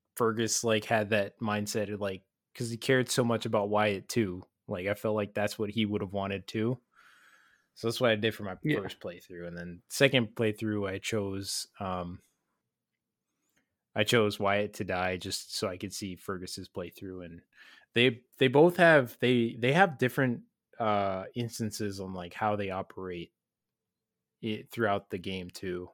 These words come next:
Speaker 1: I don't know if you knew that.
Speaker 2: I, I wish there was more, though.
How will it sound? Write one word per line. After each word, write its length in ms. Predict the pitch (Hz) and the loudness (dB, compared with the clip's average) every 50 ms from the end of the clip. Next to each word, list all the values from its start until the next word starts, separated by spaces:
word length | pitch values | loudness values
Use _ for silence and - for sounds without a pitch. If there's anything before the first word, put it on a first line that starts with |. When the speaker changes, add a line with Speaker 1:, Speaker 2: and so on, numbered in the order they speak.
| _ _ _ | _ _ _
Speaker 1:
I 60 | - | -8
don't 180 | 101 98 98 98 | -8 -6 -6 -6
know 80 | 95 92 | -6 -6
if 140 | 92 - 101 | -8 -8 -8
you 60 | 95 | -6
knew 160 | 92 95 92 | -6 -6 -2
that. 340 | 95 101 107 110 107 - _ _ _ _ _ _ _ _ _ | 0 0 0 0 -2 -4 _ _ _ _ _ _ _ _ _
Speaker 2:
I, 480 | 175 165 165 202 220 220 220 220 - - _ _ _ _ _ _ _ _ _ _ _ _ | 2 2 4 4 4 2 0 -2 -4 -10 _ _ _ _ _ _ _ _ _ _ _ _
I 120 | - 156 156 | 2 4 6
wish 280 | 160 170 175 - - | 8 8 6 6 4
there 120 | - 208 208 | 4 6 6
was 180 | 170 135 127 | 6 6 6
more, 480 | 135 120 117 113 110 113 113 113 117 117 | 6 4 4 4 4 4 4 4 2 2
though. 460 | - - 110 110 - - 120 123 - | 0 0 0 0 0 -2 -4 -4 -6